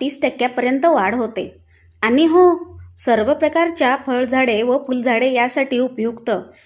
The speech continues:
तसेच द्राक्षे, डाळिंब व ऊस या पिकांसाठी तर वरदानच. ही बॅग शेती वापराकरता,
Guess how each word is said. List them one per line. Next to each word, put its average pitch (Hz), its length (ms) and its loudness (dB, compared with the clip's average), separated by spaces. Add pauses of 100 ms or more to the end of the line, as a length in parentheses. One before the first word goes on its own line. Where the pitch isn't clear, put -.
(400)
तसेच 269 380 0
द्राक्षे, 214 420 -2
डाळिंब 247 460 0
व 226 340 0 (560)
ऊस 277 320 2 (680)
या 269 180 4
पिकांसाठी 240 680 -2
तर 320 100 4
वरदानच. 240 680 2 (800)
ही 349 220 2
बॅग 320 280 2
शेती 277 320 0
वापराकरता, 254 760 0